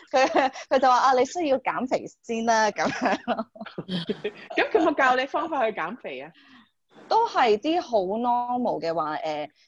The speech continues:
Speaker 1: 誒，少啲油啊，少啲炸嘢啊，誒，誒，食多啲菜啊，誒，嗰啲咁樣咯。
Speaker 2: 咁你有冇之前係用過呢啲方法啊？
Speaker 1: 誒，有。之前
Speaker 2: 咁 work 唔 work 啊？
Speaker 1: 即係未，未，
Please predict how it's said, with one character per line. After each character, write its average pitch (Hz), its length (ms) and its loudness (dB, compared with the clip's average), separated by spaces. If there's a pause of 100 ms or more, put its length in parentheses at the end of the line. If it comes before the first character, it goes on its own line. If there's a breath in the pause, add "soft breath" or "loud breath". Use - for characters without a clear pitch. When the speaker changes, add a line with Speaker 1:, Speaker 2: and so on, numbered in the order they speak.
(120)
Speaker 1:
誒， 170 260 0
少 196 200 -6
啲 247 280 -2
油 156 300 -2
啊， 175 180 2
少 190 160 -8
啲 233 160 -6
炸 202 480 -6
嘢 175 320 -4
啊， 180 480 -4
誒， 151 440 -10
誒， 151 280 -8
食 180 80 -16
多 226 180 -2
啲 240 140 -6 (480)
菜 190 80 -2
啊， 180 540 -6 (340 soft breath)
誒， 135 220 -8
嗰 214 120 -4
啲 214 140 -4
咁 156 220 -6
樣 131 80 -8
咯。 156 180 -10 (640)
Speaker 2:
咁 - 180 -8
你 285 160 -4
有 269 80 -4
冇 277 60 -4
之 392 140 -2
前 208 260 -8
係 190 140 -8
用 175 280 -4
過 185 140 -2
呢 214 100 -4
啲 247 140 -4
方 233 260 -6
法 151 160 -6
啊？ 135 200 -14 (1080)
Speaker 1:
誒， 185 480 2
有。 165 380 -2 (480)
之 311 300 -2
前 - 320 -8
Speaker 2:
咁 403 40 -2
work 415 140 4
唔 247 160 4
work 247 60 6
啊？ - 60 2
Speaker 1:
即 - 80 0
係 196 40 2
未， 170 440 0 (180)
未， 190 320 -4